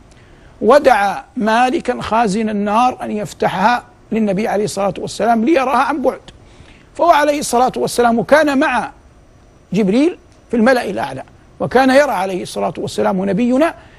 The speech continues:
كيف كانت الملائكة تطيع جبريل، فقال الله عز وجل: "مطاع". والطاعة أمر الله عز وجل بها في كتابه،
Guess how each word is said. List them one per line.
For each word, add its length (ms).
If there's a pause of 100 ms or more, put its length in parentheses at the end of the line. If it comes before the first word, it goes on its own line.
(140)
كيف 300
كانت 420
الملائكة 580
تطيع 680 (920)
جبريل، 380 (520)
فقال 300
الله 320
عز 220
وجل: 480
"مطاع". 360
والطاعة 840 (180)
أمر 280
الله 300
عز 220
وجل 400
بها 220
في 140
كتابه، 380